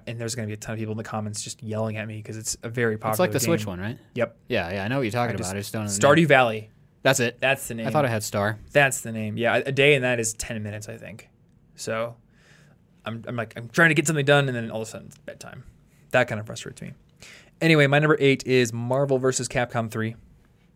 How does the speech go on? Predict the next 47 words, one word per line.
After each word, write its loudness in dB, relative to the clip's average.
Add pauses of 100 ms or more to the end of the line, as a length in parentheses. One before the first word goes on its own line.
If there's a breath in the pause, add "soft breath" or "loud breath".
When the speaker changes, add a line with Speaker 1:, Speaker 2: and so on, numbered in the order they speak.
(480)
Speaker 1:
I 0
Speaker 2:
That's 2
Speaker 1:
had 0
Speaker 2:
a 0
good 4
Speaker 1:
so 4
Speaker 2:
game. 4
Speaker 1:
much -8
fun -4
just -8
playing -4
with -10
you -4
Speaker 2:
That 2
Speaker 1:
guys. 0
Speaker 2:
is -2
a -12
good -2
game. -2
Speaker 1:
Yeah. -4 (140)
Speaker 2:
I -2
was -2
only 0
good 0
at 0
one -2
character, 0
but -4
I 0
was -2
good 0
at -4
one -6
Speaker 1:
<laughs> -6
Speaker 2:
character. -6
Speaker 1:
You -2
were -2
good 2
at 0
the -2
lowest 4
tier 4
character 4
of 2
the 4
Speaker 2:
Yeah. 6
Speaker 1:
game, -2